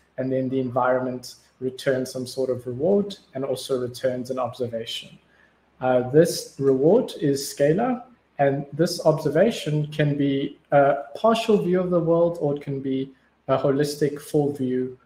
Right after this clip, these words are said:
of everything that's happening in the world. Um, but the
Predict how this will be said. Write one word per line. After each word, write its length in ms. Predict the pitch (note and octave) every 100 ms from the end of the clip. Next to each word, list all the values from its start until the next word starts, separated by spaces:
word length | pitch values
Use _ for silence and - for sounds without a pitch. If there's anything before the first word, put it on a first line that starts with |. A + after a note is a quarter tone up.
| _
of 120 | B2+ A#2
everything 500 | C3 C3 B2+ C#3 B2+
that's 200 | A#2+ A#2+
happening 360 | C3 - C3+ C3
in 80 | B2+
the 80 |
world. 420 | B2+ E3+ G#3+ G#3 - _ _ _ -
Um, 360 | C3+ B2+ C3 - _
but 220 | D3+ D3
the 200 | D3+ C#3+